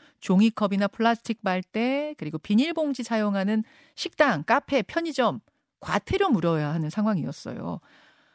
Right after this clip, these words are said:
그런데 계도 기간을 연장하기로 하면서, 어,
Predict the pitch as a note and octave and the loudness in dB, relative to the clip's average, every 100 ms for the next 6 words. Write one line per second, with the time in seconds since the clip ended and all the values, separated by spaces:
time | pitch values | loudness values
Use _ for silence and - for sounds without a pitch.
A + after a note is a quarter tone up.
0 | _ - F#3 B3+ F3 E3+ G3+ F3+ F3+ A3+ | _ -2 0 0 0 0 0 0 0 2
1 | C#3+ D#3+ A3 G3+ F3 F3 F#3 D3 C#3+ A#3+ | 0 2 2 2 0 -2 -2 -4 -2 -2
2 | F#3 - _ _ _ _ _ D3+ D3+ | -2 -6 _ _ _ _ _ -10 -8